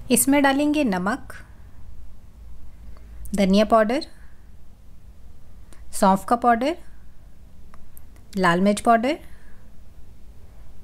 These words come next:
गरम मसाला, कश्मीरी लाल मिर्च, जायफल का पाउडर,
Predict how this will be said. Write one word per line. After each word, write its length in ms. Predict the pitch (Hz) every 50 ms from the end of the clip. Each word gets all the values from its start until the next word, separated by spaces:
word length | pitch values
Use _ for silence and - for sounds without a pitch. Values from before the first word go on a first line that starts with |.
| - - -
गरम 240 | 202 202 190 196 196
मसाला, 420 | 202 208 202 - 220 214 214 240 294 - - - - - - - - - - - - - - - - - - - - - - - - - - - - -
कश्मीरी 440 | 202 196 - - 214 214 214 226 240
लाल 220 | 247 240 233 240
मिर्च, 380 | 233 240 254 302 302 - - - - - - - - - - - - - - - - - - - - - - - - - - - - - - 202
जायफल 440 | 190 202 180 180 185 - 214 208 208
का 100 | - 220
पाउडर, 400 | - 233 220 214 240 277 330